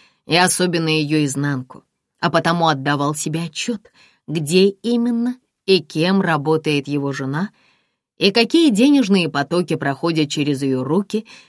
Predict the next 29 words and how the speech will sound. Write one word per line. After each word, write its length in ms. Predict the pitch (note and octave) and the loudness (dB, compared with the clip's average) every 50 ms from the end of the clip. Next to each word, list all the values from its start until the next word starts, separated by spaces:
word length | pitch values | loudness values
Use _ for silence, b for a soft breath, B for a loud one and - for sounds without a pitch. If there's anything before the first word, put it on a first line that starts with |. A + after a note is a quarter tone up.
| B B B | B B B
и 160 | D3 G3 A#3 | 2 2 4
через 340 | - - D#4+ E4+ E4 D4+ B3+ | 4 2 2 4 4 2 4
администрацию 920 | B3 G#3+ F#3 F3 D#3+ D3+ D3+ D3 - - D3 D#3 D3+ - - - C#3+ C3 | 2 2 2 0 0 -2 -2 -4 -4 -4 -4 -4 -4 -6 -6 -4 -4 -4
в 60 | C3 - | -4 -6
целом, 580 | - - D#3+ F3 G#3 A3 G#3 G3 F#3 E3+ E3 | -6 -2 2 2 4 4 4 2 2 0 -2
и 40 | E3 | -2
что 300 | D#3 - - - D#3+ D3+ | -4 -4 -4 -2 -2 -2
к 100 | D3+ - | -4 -6
тем 380 | _ - - F#3 F3+ E3 D3 C3 | _ -4 0 2 2 2 0 -2
рукам 500 | C3+ C3 B2+ - - D3+ D#3+ F3+ F#3+ - _ _ _ _ _ _ | -4 -6 -8 -6 -6 -4 -4 -4 -6 -10 _ _ _ _ _ _
прилипает. 800 | - E3+ E3+ D#3 D3 C#3+ D3 - C3 A#2+ A2+ - - _ _ _ _ _ _ _ _ _ _ _ _ - | 0 2 4 4 2 0 -2 -4 -8 -8 -8 -12 -20 _ _ _ _ _ _ _ _ _ _ _ _ -4
Несколько 720 | C#3 F3 F#3+ F#3 F#3 F#3 - - D3 C#3+ - - C3 C3 | 0 2 4 4 2 0 -2 -4 -4 -4 -4 -4 -4 -2
раз 360 | C#3 D3 E3+ F#3+ - - - b b b b b b | -2 -2 -4 -4 -8 -12 -18 b b b b b b
он 220 | b F#3 A3+ A#3 | b 4 4 4
заводил 440 | F3 G3 F#3+ G3 F#3+ D#3+ F#3 F#3 F3+ | 4 4 4 4 4 2 2 0 0
с 80 | D#3 D3 | -2 -2
Галей 360 | D3 E3 E3+ E3+ D#3+ D#3 C#3+ | -2 0 0 2 2 2 0
разговор 440 | C#3+ C#3 C#3 D3 C#3+ C#3 D3 D3 C#3 | 0 -2 -2 -2 -2 0 0 -2 -2
на 180 | C#3+ C3+ C3+ | -2 -4 -4
эту 180 | C3 - C3 C3+ | -4 -4 -4 -4
тему, 300 | - E3+ E3+ E3+ E3 D#3 | -2 -2 -2 0 0 -2
объясняя 640 | D3+ C#3+ C#3+ D3+ D3+ D3 - - C#3+ D#3 D#3+ D#3+ D#3+ | -2 -2 -2 -2 -2 -2 -2 -4 -2 0 0 0 0
и 20 | |
предупреждая, 800 | D3+ D#3+ D#3+ D#3 D#3 D3 D3+ D3 D3 C#3 C3 C#3 D3 D#3 D#3+ D#3 | -2 -2 -2 -2 -2 -2 -2 -2 -4 -4 -2 -2 -2 0 0 -2
что 200 | D#3 - - E3+ | -2 -4 -6 -6
при 180 | D3+ D#3 D#3 D#3+ | -4 -2 -2 -2
его 480 | D#3 C#3+ D3+ D3+ C3+ C#3 D#3 F3+ F3+ | -2 -2 -2 -4 -2 -2 -2 0 0
месте 500 | D#3 D3+ D3+ D#3+ E3+ D3+ - - - - | 0 -2 -2 -2 -2 -4 -6 -6 -6 -6
службы 540 | - - - C3+ D#3+ F#3+ F#3+ D#3 C#3+ D3 | -6 -4 -2 -2 0 0 0 -2 -6 -12